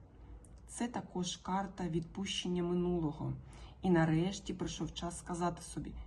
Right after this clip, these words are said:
«Я більше не та, чи я більше не той, ким була вчора. Я виростаю». Яку ж пораду дає нам ця карта? А вона нам говорить,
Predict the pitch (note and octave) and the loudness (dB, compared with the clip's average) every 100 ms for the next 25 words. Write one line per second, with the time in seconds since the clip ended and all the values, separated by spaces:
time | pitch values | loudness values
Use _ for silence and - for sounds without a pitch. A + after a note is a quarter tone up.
0 | - D#3 F3+ G3 F#3+ F3 D#3+ - C#3+ D3 | -8 2 4 4 4 0 0 -4 0 2
1 | C#3+ - D#3+ E3 - - D#3+ E3 E3+ F3 | 2 0 0 -2 -4 0 2 2 2 0
2 | - - E3 E3 - D3+ F3 F#3 - D#3+ | -2 2 4 4 0 0 2 0 2 2
3 | C#3+ C#3+ D#3+ - - - D#3+ D3 C3 - | 4 0 -2 -2 -4 2 2 2 -2 -6
4 | - - - - - D#3+ F#3 F#3 F#3 F3 | -12 -14 -18 -20 -6 2 2 4 2 0
5 | - - D#3+ D#3 C#3+ - - - - - | -2 0 2 2 0 -6 -10 -18 -18 -18
6 | - - - - - - - - - - | -16 -14 -12 -12 -16 -18 -18 -16 -16 -18
7 | - - F3+ F3+ G#3 G3 - F3 F3+ G#3+ | -12 0 0 2 0 0 0 2 4 2
8 | G3+ E3+ D#3+ F3+ F3+ E3 E3 - E3 - | 2 0 2 4 4 2 0 -2 -4 -2
9 | D3+ D3 - D#3 E3 - - - - - | 0 0 -2 -8 -8 -10 -16 -18 -18 -16
10 | - - - - - D#3 D#3+ E3+ G#3+ G3+ | -14 -16 -16 -10 -2 2 4 4 4 2
11 | F#3+ F3+ E3 D3 C#3+ D3+ F#3 G3+ - | 0 0 0 0 0 0 -2 -6 -14